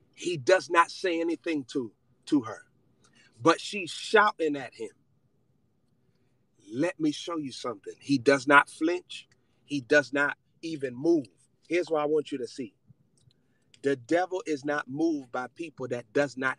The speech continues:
have the food of the Lord in their system.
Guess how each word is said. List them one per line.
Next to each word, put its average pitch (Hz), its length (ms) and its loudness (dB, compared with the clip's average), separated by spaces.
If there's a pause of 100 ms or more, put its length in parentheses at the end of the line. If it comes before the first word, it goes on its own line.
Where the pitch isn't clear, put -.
(120)
have 120 420 -4
the 107 80 -4
food 127 360 -2
of 113 100 2
the 110 80 -6
Lord 110 300 4
in 104 160 -8
their 95 120 -8
system. - 440 -10